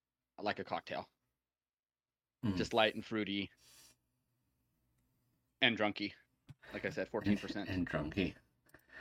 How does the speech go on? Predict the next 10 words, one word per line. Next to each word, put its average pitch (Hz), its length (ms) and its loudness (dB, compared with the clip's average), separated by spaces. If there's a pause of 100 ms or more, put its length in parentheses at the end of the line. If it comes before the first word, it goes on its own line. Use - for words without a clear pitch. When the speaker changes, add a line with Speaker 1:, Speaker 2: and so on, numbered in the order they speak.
(320)
Speaker 2:
And 120 420 10
drunky. 82 480 4 (480)
<laughs> 175 2250 10 (100)
Speaker 1:
Drunky 131 340 10
monkey. 123 440 8 (640)
Speaker 2:
That 123 240 10
funky 127 320 12
Speaker 1:
Oh, 123 100 12
man. 135 180 12
So, 151 160 12